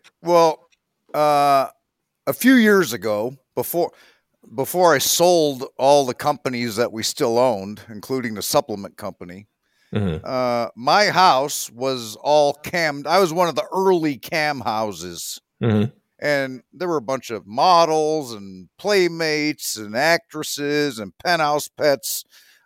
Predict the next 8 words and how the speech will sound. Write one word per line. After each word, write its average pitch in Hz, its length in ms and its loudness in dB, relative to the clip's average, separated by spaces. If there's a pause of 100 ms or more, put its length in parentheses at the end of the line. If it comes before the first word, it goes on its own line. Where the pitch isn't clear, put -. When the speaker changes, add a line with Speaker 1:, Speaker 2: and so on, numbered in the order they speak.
(100)
Speaker 1:
uh, 127 380 4
living 147 420 2
at 139 80 -4
my 127 240 4
house, 135 760 2 (120)
uh, 113 420 4
rotating 135 840 2
through. 135 600 -2